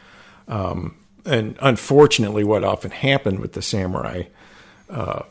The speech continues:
bands that did the fighting is they, they engaged in atrocities on,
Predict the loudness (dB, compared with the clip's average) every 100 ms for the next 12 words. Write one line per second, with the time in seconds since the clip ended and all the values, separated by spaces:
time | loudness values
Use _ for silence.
0 | _ _ _ _ _ -16 -12 -4 -2 0
1 | -2 -4 -6 -8 -12 _ -2 0 -4 -2
2 | 2 4 4 0 -6 -4 -6 -6 0 2
3 | 2 -2 -10 -12 -4 0 2 2 0 -4
4 | -4 -2 0 0 0 -2 -2 -2 -4 0
5 | 2 2 0 -4 -8 -10 -8 -10 -6 -4
6 | -4 -6 -8